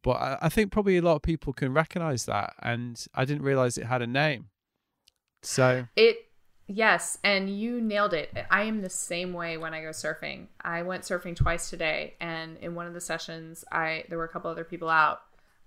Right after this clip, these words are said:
Speaker 2: I surfed way worse than later when I went and I was out by myself,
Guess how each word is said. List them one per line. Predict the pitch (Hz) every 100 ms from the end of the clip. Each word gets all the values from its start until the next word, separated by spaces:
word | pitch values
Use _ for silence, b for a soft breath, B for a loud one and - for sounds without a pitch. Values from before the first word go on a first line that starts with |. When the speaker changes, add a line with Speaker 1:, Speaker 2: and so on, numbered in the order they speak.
| -
Speaker 2:
I | 175 170 165 165 165
surfed | - - 175 -
way | 175
worse | 175 170 165 -
than | - 165 160 165 170
later | 170 165 160
when | 165
I | 160
went | 160 156
and | 160
I | 156 156 - _
was | 175 165 165
out | 156
by | 160
myself, | 160 160 156 151